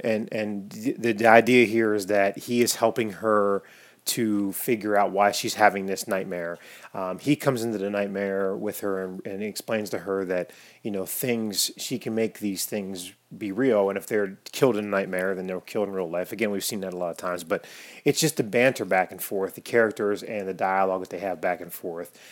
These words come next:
And, um, I, I love, as far as an issue one's concerned, this was a, this was, like,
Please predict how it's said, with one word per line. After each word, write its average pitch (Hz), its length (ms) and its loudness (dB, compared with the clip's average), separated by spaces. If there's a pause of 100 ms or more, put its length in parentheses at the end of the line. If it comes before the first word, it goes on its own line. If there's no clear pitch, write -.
(280)
And, 101 540 -2 (300)
um, 98 320 2 (240)
I, 117 60 6
I 113 240 4
love, 113 680 8
as 113 120 -4
far 165 260 8
as 151 80 6
an 120 100 -2
issue 131 300 0
one's 101 480 0
concerned, 120 640 -2 (240)
this 123 180 0
was 117 160 0
a, 101 240 4
this 123 240 0
was, 107 200 -2
like, 95 320 -4